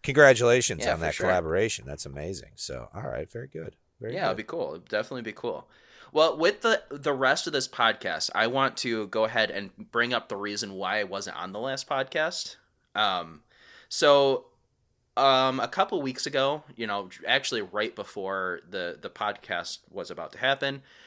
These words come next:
Speaker 2: I got the news that, um, a really old family friend of mine actually passed away, Frank Filkins. Um, he, he was a really,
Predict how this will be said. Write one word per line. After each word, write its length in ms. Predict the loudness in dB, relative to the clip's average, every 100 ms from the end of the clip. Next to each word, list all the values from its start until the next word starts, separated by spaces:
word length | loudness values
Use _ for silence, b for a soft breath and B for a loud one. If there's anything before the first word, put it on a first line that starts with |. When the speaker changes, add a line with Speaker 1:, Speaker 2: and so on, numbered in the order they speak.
| B B
Speaker 2:
I 160 | 4 4
got 200 | 2 0
the 80 |
news 380 | -4 -4 -4 -4
that, 480 | 0 2 2 0 -6
um, 380 | -4 -4 -4 -6
a 100 | -8
really 320 | -6 -4 -2 -2
old 360 | -2 -2 -4
family 440 | -10 -10 -8 -6 -10
friend 300 | -8 -8 -8
of 120 | -8
mine 260 | -6 -6 -6
actually 340 | -10 -8 -8
passed 280 | -6 -6 -6
away, 240 | -8 -8
Frank 300 | -10 -14 -12
Filkins. 560 | -10 -10 -10 -8 -8 -8 _ b b b b -4
Um, 380 | -2 -2 -6 -12
he, 380 | -10 -4 -4 -4
he 160 | -8 -4
was 180 | -2 -2
a 80 |
really, 640 | -6 -6 -4 -4 -4 -6